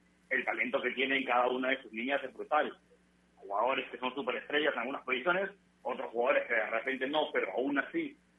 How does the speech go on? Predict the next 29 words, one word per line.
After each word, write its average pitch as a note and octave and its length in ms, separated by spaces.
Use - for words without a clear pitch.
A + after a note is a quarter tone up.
eh, G#2+ 420
tienen B2+ 240
muchísimo A#2 440
talento, C3 380
jugadores A#2+ 340
que C3+ 60
andan A#2+ 260
muy A#2+ 200
bien. F#3 320
Creo D3 200
que D#3 80
a D3+ 40
diferencia D3 680
de C3+ 140
otras D#3 420
selecciones D3+ 560
brasileñas, B2+ 600
pensando D3 440
en D3+ 80
esta C#3+ 200
misma, C#3+ 400
digamos, B2+ 440
que, A2+ 200
que C3 60
ha B2+ 80
tenido C#3 320
cierta D3+ 260
renovación, B2 760
¿no? A#2+ 380